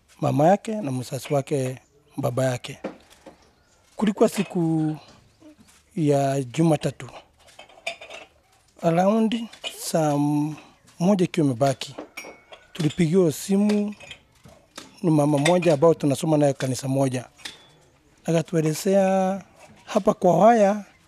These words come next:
tunapomuona mtu ametupwa hapa,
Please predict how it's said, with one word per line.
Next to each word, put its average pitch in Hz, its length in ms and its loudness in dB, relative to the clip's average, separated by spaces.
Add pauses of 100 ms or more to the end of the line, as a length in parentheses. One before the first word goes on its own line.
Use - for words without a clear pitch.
(800)
tunapomuona 185 760 4
mtu 196 280 4
ametupwa 165 500 2
hapa, 185 400 2